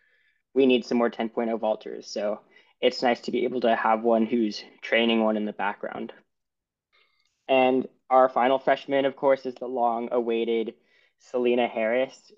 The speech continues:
who I think blew everyone away at Meet the Bruins. Um, I think it's really cool when a freshman is able to come out and hit four for four, and not just hit four for four, but do it in a way where you're almost sticking your one and a half on vault,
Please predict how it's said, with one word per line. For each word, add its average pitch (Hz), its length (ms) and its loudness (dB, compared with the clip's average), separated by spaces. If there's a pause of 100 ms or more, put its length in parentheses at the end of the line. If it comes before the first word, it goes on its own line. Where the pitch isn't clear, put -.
who 120 380 0
I 120 140 -2
think 185 300 -4
blew 120 220 0
everyone 120 340 -2
away 113 360 -4
at 110 100 -4
Meet 123 200 -8
the 123 60 -8
Bruins. 127 720 -2 (260)
Um, 104 460 -2 (420)
I 131 120 0
think 131 160 -2
it's 131 120 -8
really 131 300 -2
cool 127 120 -2
when 131 100 -2
a 120 40 -4
freshman 123 380 -6
is 120 80 -2
able 120 200 0
to 117 60 -10
come 123 180 -4
out 120 240 0
and 117 120 -4
hit - 260 -6
four 120 140 -2
for 131 160 -10
four, 120 480 -4 (440)
and 127 200 2
not 120 240 0
just 147 180 -6
hit - 340 -6
four 127 180 0
for 131 120 -2
four, 123 360 0
but 123 240 -4
do 120 160 0
it 117 100 2
in 120 120 -4
a 120 60 0
way 107 440 -6 (280)
where 123 140 2
you're 113 380 2 (120)
almost 131 360 2
sticking 135 480 -4
your 120 120 -2
one 120 160 -2
and 120 140 -6
a 113 60 -4
half 117 260 -2
on 113 220 -4
vault, 117 420 -2